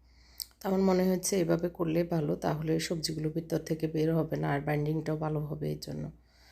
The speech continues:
আর উপর ব্রেড ক্রাম্ব লাগিয়ে আমি ভালো করে, আহ, মানে এপাশ ওপাশ করে রেখে দিচ্ছি। তো এগুলি এখনও যেহেতু সময় আছে, বিকেলের দিকে ভাজবো, এখন ডিপ ফ্রিজে রেখে দিব।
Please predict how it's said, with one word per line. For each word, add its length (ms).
আর 120
উপর 220
ব্রেড 400
ক্রাম্ব 360
লাগিয়ে 360
আমি 160
ভালো 240
করে, 380
আহ, 260
মানে 380
এপাশ 440
ওপাশ 280
করে 240
রেখে 300
দিচ্ছি। 440
তো 60
এগুলি 200
এখনও 460
যেহেতু 280
সময় 360
আছে, 300
বিকেলের 400
দিকে 180
ভাজবো, 460
এখন 280
ডিপ 200
ফ্রিজে 300
রেখে 220
দিব। 300